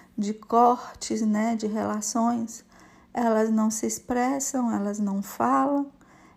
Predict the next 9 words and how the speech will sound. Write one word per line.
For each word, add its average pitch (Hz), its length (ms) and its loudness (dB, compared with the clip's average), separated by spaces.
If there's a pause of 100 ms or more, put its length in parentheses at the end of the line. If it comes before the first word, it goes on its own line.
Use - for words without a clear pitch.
elas 208 320 2
deixam 220 360 0
chegar 226 420 0
num 226 180 2
ponto 220 480 0 (120)
tão 330 220 4
feio, 262 600 4
tão 262 260 2
feio, 226 600 2